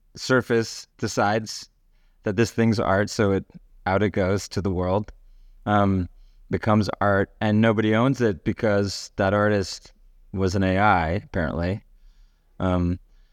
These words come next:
unless some human puts, and they're trying, it seems like they're trying to draw some, some boundary here that says, unless they put some percentage of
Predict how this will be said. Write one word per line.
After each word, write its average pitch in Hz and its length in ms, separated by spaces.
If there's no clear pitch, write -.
unless 113 580
some 123 360
human 120 360
puts, - 480
and 117 140
they're 113 100
trying, 113 440
it 104 140
seems 113 220
like 101 120
they're 101 100
trying 101 220
to 85 180
draw 98 280
some, 95 440
some 98 260
boundary 98 420
here 92 220
that 92 180
says, 90 340
unless 117 300
they 127 100
put 113 180
some 120 200
percentage 117 960
of 101 500